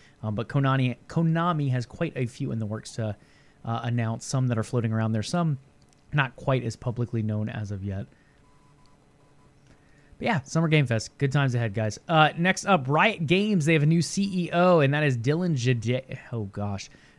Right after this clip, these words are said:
Jadeja, I believe is how it's pronounced. <laughs> Again, not well known for my pronunciations over here. Um, but I think this is an interesting move as well, right? Riot Games has been around for quite a while. Uh, they've been acquired by Tencent a few years back. Since then,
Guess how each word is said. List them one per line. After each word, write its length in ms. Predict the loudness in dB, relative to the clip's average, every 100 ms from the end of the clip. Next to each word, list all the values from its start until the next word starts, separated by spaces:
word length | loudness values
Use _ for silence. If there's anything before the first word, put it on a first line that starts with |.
| -6
Jadeja, 720 | -2 0 2 2 2 0 -2 -6 -4
I 60 |
believe 280 | 0 0 -2
is 60 | 0
how 120 | -2
it's 100 | -2
pronounced. 480 | -2 0 0 -2 -4 -6 -6 0
<laughs> 60 | 2 2 -4 -20 -14 -6
Again, 380 | 0 2 2
not 220 | 2 0 -2
well 280 | 0 2 4
known 220 | 2 0
for 120 | -2
my 120 | -2
pronunciations 720 | 0 0 0 0 -2 -2 -4 -4
over 200 | -4 -4
here. 220 | -6 -6 -12 -20 -14 -4
Um, 240 | -2 -2
but 120 | -2
I 140 | -2 0
think 280 | 2 2
this 200 | 0 -2
is 100 | 0 0
an 80 |
interesting 460 | 0 4 2 4 0
move 140 | 2
as 120 | 2 4
well, 180 | 4
right? 220 | 4 2 2
Riot 260 | 0 2
Games 220 | 0 0 0
has 80 | 0
been 140 | 0
around 280 | 2 2 0
for 100 | -4
quite 200 | -2 -2
a 40 |
while. 380 | 0 0 0 -2 -6 -18 -2
Uh, 160 | 0 2
they've 280 | 2 0 0
been 120 | -2
acquired 400 | -2 -4 0 2
by 140 | 2 0
Tencent 440 | 0 -2 0 -2
a 60 | -2
few 180 | -2
years 280 | 0 0 0
back. 400 | 0 0 -2 -6
Since 320 | -6 -4 -2
then, 280 | 0 2 0